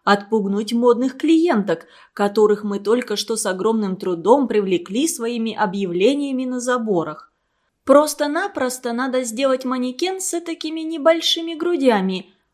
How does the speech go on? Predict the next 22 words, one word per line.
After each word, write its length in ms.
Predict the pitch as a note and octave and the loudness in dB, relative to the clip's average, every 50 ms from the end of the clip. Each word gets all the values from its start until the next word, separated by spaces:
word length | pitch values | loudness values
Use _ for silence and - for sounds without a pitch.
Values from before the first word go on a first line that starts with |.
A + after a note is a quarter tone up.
| _ - | _ -2
рассудительно 840 | G#3 G#3 G#3 G#3+ G#3+ - G#3+ G#3 F#3+ B3+ C#4 - D#4 D4+ D4 D4+ D4 | 0 2 2 2 0 -2 -4 -2 -2 -2 -2 -2 -2 -2 -2 -2 -4
заметила 600 | B3+ A#3+ B3 A#3+ A#3 A3 G#3 G#3+ A#3 A#3+ C4 C#4 | 0 2 2 2 2 2 0 0 0 0 0 -2
Зоська, 560 | B3 A3 G3 F3+ F3 - - - F#3+ F#3 - _ _ _ _ _ _ | 0 0 -2 -2 -2 -6 -10 -10 -12 -12 -12 _ _ _ _ _ _
«и 140 | - B3+ C4 | 2 2 2
поставить 760 | C4 A#3+ A3+ A3+ A3+ - - - F4 G4 F#4+ F#4 F4 E4+ - | 6 6 4 4 4 0 -2 -2 -2 0 0 -2 -2 -4 -4
в 60 | C4 | -2
углу 360 | C4 C4 A#3 A3 B3+ D#4 F4+ F4 | -2 -2 0 2 2 4 4 4
за 160 | F4 E4+ E4 | 2 0 -4
занавеской. 880 | F4 F#4 F4+ F#4+ F#4 D4 A#3 G#3+ F#3+ F#3 - - - G3+ F#3+ G3 - _ _ - - - - | -4 -6 -6 -6 -4 0 2 2 2 2 0 -4 -4 -6 -6 -6 -8 _ _ -20 -12 -4 0
Можно 460 | G#3 G#3+ A3+ A#3 A#3+ A3+ A3+ A#3+ A#3 | 2 4 6 6 6 6 6 2 -2
накрыть 460 | A3+ A3+ A3 A3+ C4 D4 F4 F4 F4 | -2 -4 -6 -4 -2 -2 0 0 2
его 120 | C#4 B3 | 2 0
куском 540 | A#3+ B3 A#3 A#3+ - - - F4 F#4+ E4+ A3+ | 0 0 -4 -8 -6 -4 -4 -2 0 0 2
белой 240 | A3+ C4 D4 D#4+ E4 | 2 2 2 0 -2
материи, 720 | E4 F4+ F#4 F4 F4 - A3+ G#3+ G#3+ G#3 G3+ G3 F#3 - - - _ _ | -4 -4 -6 -6 -6 0 4 6 6 6 4 2 -4 -8 -12 -20 _ _
присборенной 800 | A3+ A3+ A#3 G#3 F#3+ F#3 F3 B3 D#4+ E4+ E4+ D#4 C#4+ D4 D4+ - | 0 0 0 0 -2 -4 -2 2 2 2 2 2 -2 -4 -8 -8
у 120 | - D#4+ D#4+ | -8 -6 -6
шеи, 640 | - - - G#3 G3 F#3+ F#3+ F3 F3 - - - _ | -4 0 4 4 4 4 4 0 -4 -6 -16 -10 _
и 100 | - A3+ | -2 -2
приклеить 640 | F#3 G#3+ G#3 G#3 G#3 G3+ A3 C#4+ F4 D#4+ F4 - - | 2 4 4 4 4 2 0 2 2 2 0 -2 -8
кукольную 520 | C4 C4 B3+ - C#4 C#4 C#4+ D4 D4+ D4+ | -8 -6 -2 -2 -2 -2 -2 -6 -8 -4
головку. 720 | C#4 D#4 D#4+ D4+ B3+ G3+ F#3 G3+ - - F#3+ F3 F3 E3+ | 0 0 2 4 4 2 2 0 -6 -10 -10 -10 -10 -12